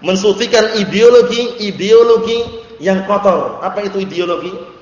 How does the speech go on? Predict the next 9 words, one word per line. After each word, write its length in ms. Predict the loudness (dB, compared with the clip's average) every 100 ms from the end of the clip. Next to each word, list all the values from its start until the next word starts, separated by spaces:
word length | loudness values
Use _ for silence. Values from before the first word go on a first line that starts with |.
| -20 _ _ _ _ _ _ _ _ _ _ _ _ _ _ _ _ _ _ -8
Makanan 260 | -2 0 0
bukan? 180 | 0 -2 -4 -12 -16 -20 -20 -20 -20 -20 -20 _ _ -8
Hah? 140 | -6 -6 -10 -18 -20 -20 -20 _ _ _ -4
Apa 320 | -2 2 4
itu 160 | 4 2
ideologi? 640 | 0 2 2 2 0 -2 -4 -10 -20 -20 -20 -20 _ _ _ _ _ _ _ _ _ _ _ _ _ _ _ _ _ _ _ _ _ _ _ _ _ _ -20 -18 -20 -20 -20 -20 -20 -18 -18 -20 -20 -20 -14 -12 -12 -14 -16 -6
Apa 200 | 0 2
itu 320 | 4 2 0 -2
ideologi? 720 | -4 0 2 4 2 -2 -6